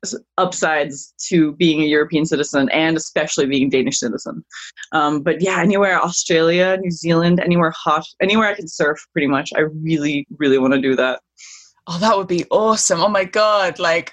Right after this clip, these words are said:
Speaker 2: I'm so, I'm just thinking about the beach now. It's so cold here at the moment as well. So <laughs> that would be
Speaker 1: Oh.
Speaker 2: lovely.
Speaker 1: Yep. I mean, I've already ordered bikinis online because I'm so ready for
Speaker 2: <laughs>
Speaker 1: fucking warm. And I'm just, yeah, I'm already, my, my mind is in an island paradise right now.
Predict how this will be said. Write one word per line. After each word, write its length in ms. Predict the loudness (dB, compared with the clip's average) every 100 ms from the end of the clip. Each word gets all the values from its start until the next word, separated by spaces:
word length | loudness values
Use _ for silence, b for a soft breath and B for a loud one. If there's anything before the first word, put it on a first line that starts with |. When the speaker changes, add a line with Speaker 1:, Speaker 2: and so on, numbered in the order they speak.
| -2
Speaker 2:
I'm 240 | -2 -2
so, 240 | -2 -2 -2
I'm 140 | -2 -4
just 180 | -4 -4
thinking 140 | -4 -4
about 140 | -4
the 60 | -4
beach 360 | -4 -2 -2
now. 200 | 0 0
It's 140 | 0 0
so 200 | 0 0
cold 320 | 2 0 0
here 240 | 0 2
at 80 | 0
the 60 | 0
moment 280 | 0 0 0
as 180 | -2
well. 320 | 0 0 0 0
So 180 | 0 0 0 -6
<laughs> 180 | _ -2
that 400 | -2 -2 -2 0
would 140 | 0
be 100 | -2
Speaker 1:
Oh. 60 | 0
Speaker 2:
lovely. 720 | 0 0 -2 0 0 -2 -10 B B _ _
Speaker 1:
Yep. 180 | -2 -2 0
I 100 | 0
mean, 160 | 2
I've 200 | 2 0
already 300 | 2 2 2
ordered 340 | 2 2 2 -2
bikinis 380 | 0 4 4 4
online 400 | 2 2 2 2
because 180 | 0 -2
I'm 120 | -2
so 280 | 0 2 2
ready 360 | 0 0 -2
for 100 | -4 B B B
Speaker 2:
<laughs> 180 | _ _
Speaker 1:
fucking 280 | -20 -18 -14
warm. 520 | -10 -2 0 0 0 -6
And 260 | -8 -8 -10 -14 -10 -2
I'm 280 | -2 -2
just, 180 | -6 -4
yeah, 220 | 0 0 0
I'm 160 | 0
already, 360 | 2 2 2 0
my, 260 | 0 0 0
my 220 | 0 0
mind 260 | -2 -2
is 140 | -4 -4
in 80 | -2
an 100 | 0
island 320 | -2 -4 -4
paradise 400 | -4 -2 -4 -6
right 100 | -12
now. 180 | -12 -16